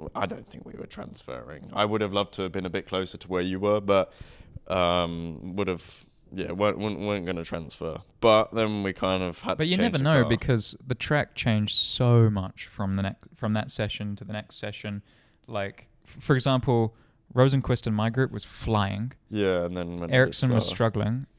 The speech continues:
Speaker 2: uh, relatively speaking, compared to him. And then he, uh, puts in a flyer in the next run.
Speaker 1: Yeah, but it could have been the same problem I had.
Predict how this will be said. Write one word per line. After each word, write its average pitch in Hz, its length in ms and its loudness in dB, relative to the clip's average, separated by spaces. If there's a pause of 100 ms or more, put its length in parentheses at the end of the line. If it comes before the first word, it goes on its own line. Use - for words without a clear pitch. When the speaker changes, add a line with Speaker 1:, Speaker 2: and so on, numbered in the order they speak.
Speaker 2:
uh, 110 160 0
relatively 104 480 -2
speaking, 110 600 -4
compared 104 340 -2
to 107 100 -4
him. 104 220 -2 (500)
And 113 160 2
then 104 180 4
he, 113 220 2 (880)
uh, - 40 -18 (200)
puts - 240 -2
in 104 80 2
a - 20 0
flyer 110 460 4
in 98 60 2
the 104 80 4
next - 260 -4
run. 120 300 -2
Speaker 1:
Yeah, 113 180 -6
but 101 160 -6
it 104 80 -10
could 104 140 -6
have 185 100 -6
been 98 140 -6
the 92 80 -6
same 90 240 -6
problem - 320 -14
I 87 100 -8
had. - 300 -14